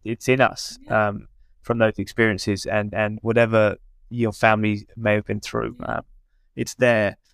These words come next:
Speaker 1: Um, ha-, have you ever, um, um, heard of I F S therapy?
Speaker 2: I F-, I F S?
Speaker 1: I F S, Internal Family Systems.
Speaker 2: No, tell me more.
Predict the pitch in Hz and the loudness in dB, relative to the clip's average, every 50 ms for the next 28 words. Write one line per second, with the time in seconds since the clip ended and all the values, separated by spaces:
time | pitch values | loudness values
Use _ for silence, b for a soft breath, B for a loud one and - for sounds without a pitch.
0 | _ _ _ 131 127 123 123 123 - 139 139 - 147 139 139 151 165 180 180 180 | _ _ _ 2 4 4 4 2 0 0 2 2 0 0 2 4 4 4 6 4
1 | 180 156 139 131 127 123 123 120 117 113 107 _ _ _ _ 120 117 113 113 110 | 4 4 6 4 4 2 0 -2 -4 -6 -10 _ _ _ _ -6 -4 -4 -4 -6
2 | 110 _ 107 _ _ _ _ - 131 127 120 120 107 - 120 120 117 107 - - | -8 _ _ _ _ _ _ -4 -2 0 0 0 0 2 2 2 2 2 0 0
3 | 120 110 - - - 127 127 123 120 - 131 143 - _ _ _ _ _ _ _ | -2 -2 0 0 2 2 4 2 2 0 -4 -4 -4 _ _ _ _ _ _ _
4 | _ _ _ _ _ _ _ _ _ _ _ _ _ - 208 208 226 247 254 - | _ _ _ _ _ _ _ _ _ _ _ _ _ -2 -2 0 0 -2 -2 -6
5 | _ _ 208 208 214 240 262 - - 349 392 349 - - - - _ _ _ _ | _ _ 0 0 0 0 0 -2 -4 -6 -6 -6 -12 -16 -18 -20 _ _ _ _
6 | _ _ _ _ _ _ _ _ _ _ _ _ _ _ 135 123 120 123 123 110 | _ _ _ _ _ _ _ _ _ _ _ _ _ _ 0 2 4 4 2 2
7 | - - 123 110 - - 123 120 - - 127 127 127 113 - - 123 120 117 113 | 2 2 2 2 2 0 -2 -2 0 0 0 2 2 0 2 2 2 2 2 0
8 | 107 104 - 110 107 - - - - 240 254 - - 339 233 180 180 175 175 - | -2 -4 -4 -6 -6 -6 -8 -6 -6 -6 -8 -8 -14 -20 -20 -18 -18 -18 -18 -18
9 | _ _ _ _ _ _ 233 254 262 240 247 269 - - - | _ _ _ _ _ _ _ -20 -20 -20 -20 -20 -20 -20 -20